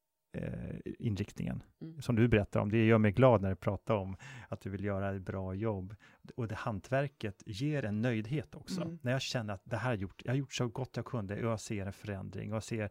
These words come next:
Speaker 1: hos människan att den känner sig trygg och säker, att den har fått hjälp på riktigt, det är på liv och död. Så blir jag nöjd också som tjänsteman när jag kan göra, eh, ett kvalitativt arbete. Så snabbheten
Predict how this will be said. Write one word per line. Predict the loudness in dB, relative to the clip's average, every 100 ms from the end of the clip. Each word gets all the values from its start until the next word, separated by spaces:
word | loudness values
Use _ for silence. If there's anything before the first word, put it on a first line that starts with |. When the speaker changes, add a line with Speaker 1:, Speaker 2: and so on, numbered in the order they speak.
| -8
Speaker 1:
hos | -4 -4 0
människan | 2 2 -2 -4 -6 -10 -20 -8
att | -4
den | -4 -6
känner | -8
sig | -10 -6
trygg | 0 0 0
och | -4
säker, | -2 -4 -4 -8 -8
att | -8
den | -8
har | -8
fått | -8 -8
hjälp | -6 -4 -4
på | -6
riktigt, | -6 -6 -2
det | -2
är |
på | 0
liv | 0 0 -2
och |
död. | 0 0 -2 -6 -20 -20 -18 -18 -6
Så | -4
blir | -2 0
jag | 0 0
nöjd | 0 -4 -6
också | -10 -10
som | -10 -8
tjänsteman | -6 -8 -8 -8 -4 -2
när | 0
jag | 0 -2
kan | -4 -4
göra, | -2 -2 -4 -6 -10 _ _
eh, | -8 -8
ett | -8 -14
kvalitativt | -2 -2 0 -4 -6 -8 -6
arbete. | -6 -6 -8 -8 -8 -2
Så | 0 -2 -6 -20 -20 -20 -10
snabbheten | -2 0 2 2 0 2 2